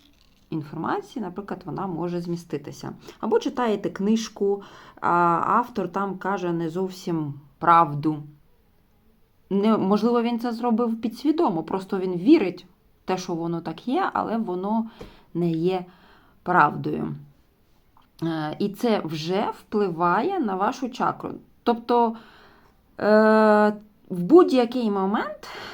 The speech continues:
ваші чакри можуть виходити зі свого центрального каналу. Не обов'язково, що це якісь, а, кармічні штуки, чи якісь дуже важкі,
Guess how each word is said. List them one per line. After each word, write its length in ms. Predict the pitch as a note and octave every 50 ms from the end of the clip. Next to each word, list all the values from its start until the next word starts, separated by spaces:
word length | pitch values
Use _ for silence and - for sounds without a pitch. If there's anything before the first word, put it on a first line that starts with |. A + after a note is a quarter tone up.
| -
ваші 360 | G#3 G3 A#3 C4+ C4+ - B3 A3+
чакри 460 | A3+ - D4+ G4+ B4 - - C4 A#3
можуть 420 | A#3 B3+ D#4+ F4+ D4+ C#4+ C#4 -
виходити 880 | B3 A3 A#3 A#3 A3+ - - - F#3+ F3+ E3 D3 D#3 D3 - - - - D3+ - - - _ _ _ _ _ _ _ -
зі 200 | E3 E3+ F3 A3+
свого 340 | B3+ - - F#3 F3 F#3 G3+
центрального 720 | G3 - G3 F3 F3 F3+ F3+ F#3 F#3 F#3 F#3 F3 F#3 F3+
каналу. 480 | F#3 - - F#3+ F#3 F3 E3+ - D#3+ E3+
Не 140 | F#3 G#3 G#3+
обов'язково, 920 | G#3+ G3+ F3 G3 A3 G#3 G3 G3 F#3+ F#3+ - - - C4+ F4+ E4+ B3+ A#3
що 140 | A3+ G#3 F#3+
це 220 | F#3+ - G#3 G3
якісь, 560 | F#3+ F3+ F3+ F3+ - F#3 F3+ F3 - - - - - - - - - - - -
а, 640 | - F3 F3+ F3 E3+ E3+ E3+ E3+ E3+ E3 E3 E3 E3 E3
кармічні 1500 | - - G3 F#3 E3 E3+ E3+ E3 D#3+ E3+ G3 A3+ A#3+ A#3+ A3+ A3 G3+ - - - - - - F#3+ G3 G3 G3 G3 F#3+ F#3+ F#3+ - - - _ -
штуки, 880 | - - - - - G#3 G#3 G3+ F#3+ F#3 F3 F3+ - - F3 F3 F3
чи 200 | F3 E3+ - -
якісь 280 | F#3 F#3 F#3 F#3+ F3 E3
дуже 380 | D#3+ C#3+ F3+ F3+ F3 E3+ F3+
важкі, 800 | F3+ - E3+ F3 F3 - - - - - F#3 F#3 F3 F3 E3+ E3